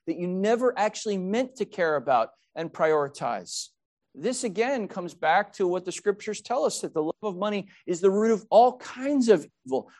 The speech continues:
We see some of that mapped out in these chapters, but surely there are more ways we could illustrate it. Money doesn't help. In fact, actually, on balance, it seems to create more problems it solves. The second major truth that we see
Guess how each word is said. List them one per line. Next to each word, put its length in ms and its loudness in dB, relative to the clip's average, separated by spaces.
We 80 0
see 240 0
some 420 6
of 140 4
that 240 6
mapped 380 0
out 280 2
in 120 -6
these 260 -4
chapters, 540 0
but 140 2
surely 380 2
there 180 6
are 120 6
more 360 8
ways 360 4
we 140 -4
could 220 -4
illustrate 600 4
it. 140 -8
Money 680 2
doesn't 300 2
help. 340 2
In 80 -2
fact, 420 4
actually, 480 0
on 200 -2
balance, 500 2
it 80 -6
seems 300 -8
to 100 -8
create 420 2
more 180 2
problems 640 0
it 60 -16
solves. 640 -2
The 120 -10
second 360 4
major 320 -2
truth 340 -4
that 140 6
we 100 0
see 400 -2